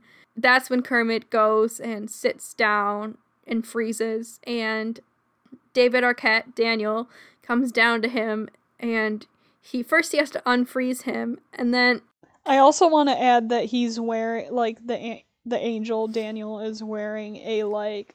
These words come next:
Speaker 2: fifties question mark, like, barbershop quartet kinda outfit. Maybe fifties is too recent, but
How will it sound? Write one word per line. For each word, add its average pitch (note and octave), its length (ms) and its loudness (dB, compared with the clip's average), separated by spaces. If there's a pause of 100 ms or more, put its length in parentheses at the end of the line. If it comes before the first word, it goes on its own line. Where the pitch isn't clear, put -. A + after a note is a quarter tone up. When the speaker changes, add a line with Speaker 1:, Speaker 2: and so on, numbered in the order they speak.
Speaker 2:
fifties C#4 840 0
question D4+ 560 -2
mark, D4+ 340 -4
like, B3 280 0
barbershop A#3 720 0
quartet A#3 640 -4
kinda B3 320 -4
outfit. B3 540 0
Maybe A3+ 440 -2
fifties G#3 500 -6
is G3 180 -6
too G3+ 320 -10 (180)
recent, G#3 580 -12
but A3 420 -2